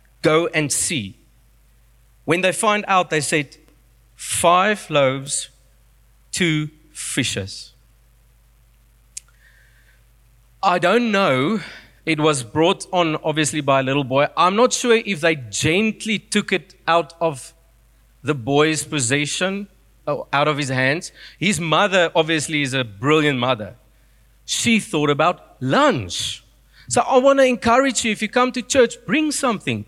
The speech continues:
You can't listen to the word with an empty stomach. Again, just a joke. Okay, I see you guys are already watching the game. It's fine. We're almost done,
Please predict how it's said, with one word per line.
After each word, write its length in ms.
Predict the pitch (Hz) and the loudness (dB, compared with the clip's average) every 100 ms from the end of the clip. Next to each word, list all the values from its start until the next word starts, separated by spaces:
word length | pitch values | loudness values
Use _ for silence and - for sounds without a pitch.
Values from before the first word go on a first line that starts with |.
| _ _ _ _ _ | _ _ _ _ _
You 220 | 180 190 - | -4 -2 0
can't 300 | 311 330 240 | 0 0 2
listen 300 | 240 - 226 | 0 0 -2
to 100 | 233 | -2
the 120 | 220 | 0
word 240 | 196 202 | 2 2
with 160 | 214 190 | 0 -2
an 100 | 185 185 | -2 -2
empty 300 | 180 - 156 | -2 -4 -6
stomach. 540 | - 151 156 208 - _ _ _ _ _ _ - | -2 -2 -2 -6 -12 _ _ _ _ _ _ -10
Again, 440 | 135 110 175 143 | -6 -2 -2 -2
just 320 | 107 143 135 175 | -2 -2 -2 -6
a 80 | |
joke. 480 | 139 143 113 - - _ _ _ - - - _ _ _ _ _ | -2 -2 -2 -6 -20 _ _ _ -20 -20 -20 _ _ _ _ _
Okay, 400 | - 175 123 101 - _ _ - | 0 0 0 -6 -16 _ _ -4
I 80 | |
see 180 | 143 185 | -2 -2
you 140 | 165 170 | -2 2
guys 260 | 180 160 | 2 2
are 80 | 160 | 0
already 420 | 175 156 160 180 | 2 2 4 2
watching 440 | 139 143 - 156 139 | 2 0 0 -4 -4
the 80 | |
game. 340 | 127 131 101 95 _ | 0 0 -2 -10 _
It's 280 | 196 226 - | 2 2 0
fine. 340 | - 143 101 127 | -4 -6 -6 -2
We're 140 | 170 | 0
almost 400 | 214 220 214 147 | 2 2 2 2
done, 260 | 143 107 | 0 0